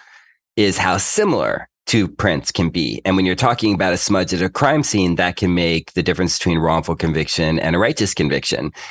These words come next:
And worse is that these, and, like,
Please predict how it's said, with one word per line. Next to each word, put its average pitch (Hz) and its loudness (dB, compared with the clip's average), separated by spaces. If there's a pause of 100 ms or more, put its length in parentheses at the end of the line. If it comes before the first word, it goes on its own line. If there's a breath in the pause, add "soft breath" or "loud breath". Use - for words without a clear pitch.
(380 loud breath)
And 101 0
worse - 0 (520)
is 98 0
that 101 0 (300)
these, 139 0
and, 87 2
like, 87 -2